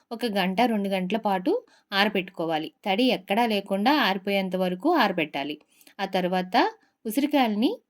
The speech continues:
ఇలా ఘాట్లు పెట్టుకోవాలి. ఆ తర్వాత స్టవ్ వెలిగించుకొని ఒక కడాయి పెట్టుకొని ఫోర్ హండ్రెడ్ ఎంఎల్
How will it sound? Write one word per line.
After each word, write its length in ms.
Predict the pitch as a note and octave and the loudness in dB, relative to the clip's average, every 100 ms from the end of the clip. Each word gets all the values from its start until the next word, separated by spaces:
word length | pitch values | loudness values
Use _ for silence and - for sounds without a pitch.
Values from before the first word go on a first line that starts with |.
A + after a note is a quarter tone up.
| _ - | _ -6
ఇలా 240 | A3 G3 F#3 _ _ _ A3 | -2 0 -2 _ _ _ -10
ఘాట్లు 420 | A3 G#3+ G#3+ A3 | -2 -2 0 0
పెట్టుకోవాలి. 580 | F#3 - F#3 E3 E3 E3+ - _ - | 0 0 0 2 0 -2 -6 _ -6
ఆ 100 | G#3+ | -2
తర్వాత 500 | A3+ A3 B3 C4+ C4+ G#4+ - _ _ | 0 2 2 2 2 -2 -2 _ _
స్టవ్ 260 | _ A#3+ G#3 | _ 2 4
వెలిగించుకొని 680 | A#3 B3 C4 C4 C4 C4+ A#4 A4+ | 2 4 4 4 2 2 0 -6
ఒక 140 | G#3+ G#3+ G#3 | -8 -6 0
కడాయి 320 | G3+ G#3 A3+ | 4 4 2
పెట్టుకొని 480 | A#3 - A#3 A#3 G#4+ - _ | -2 -4 -2 0 0 -2 _
ఫోర్ 260 | A#3+ A#3 A#3+ | -2 0 0
హండ్రెడ్ 420 | A3+ G3 F#3+ F#3+ | 0 0 2 2
ఎంఎల్ 320 | F#3 G3+ G#4+ | 2 2 2